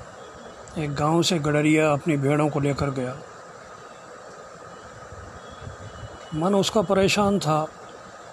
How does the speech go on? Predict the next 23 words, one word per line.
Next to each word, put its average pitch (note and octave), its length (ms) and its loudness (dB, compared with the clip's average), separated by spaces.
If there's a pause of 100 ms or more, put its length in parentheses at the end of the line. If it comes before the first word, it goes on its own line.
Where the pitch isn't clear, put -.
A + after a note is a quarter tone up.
(240)
उस D#3+ 80 0
दिन E3 240 4
घर D3+ 180 4
से F#3 200 4
किसी E3 280 2
बात D#3+ 240 2
की F3 140 2
कोई E3 180 4
चिंता D#3 360 2
लगी D3+ 260 4
हुई C#3 200 4
थी। B2+ 280 -6 (2750)
हो G3 100 6
सकता F#3+ 340 2
है F3 240 6
किसी F3 300 0
गांव D3+ 300 4
वाले D#3 200 6
ने D#3 100 4
कुछ D3+ 200 2
कह C#3+ 200 2
दिया C#3+ 220 4
हो, C3 180 4